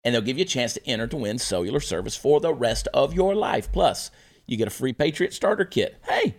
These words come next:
what can go wrong? When you join America's only Christian conservative mobile phone company, Patriot Mobile,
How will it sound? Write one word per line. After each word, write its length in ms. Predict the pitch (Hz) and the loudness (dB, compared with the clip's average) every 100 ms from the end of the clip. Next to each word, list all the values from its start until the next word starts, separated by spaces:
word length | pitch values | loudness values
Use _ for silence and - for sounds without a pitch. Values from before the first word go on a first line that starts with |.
| _ _ - | _ _ -6
what 160 | 175 | -4
can 80 | - | -2
go 120 | 190 185 | 2 2
wrong? 300 | 208 160 - - - - | 2 0 -2 -16 -20 -12
When 160 | - 131 | -4 2
you 120 | 220 | 2
join 260 | 196 190 170 | 4 4 4
America's 480 | 151 156 156 156 101 | 0 0 0 0 0
only 220 | 170 226 | 0 0
Christian 340 | - 190 - - | 0 0 0 -2
conservative 480 | - - 151 139 120 | -4 0 2 2 0
mobile 360 | 120 147 160 | 2 2 2
phone 340 | 170 - 135 123 | -4 -2 -2 0
company, 300 | 110 101 110 | -2 -2 -2
Patriot 420 | 120 139 170 160 | 0 0 0 0
Mobile, 320 | 143 135 123 | 2 2 0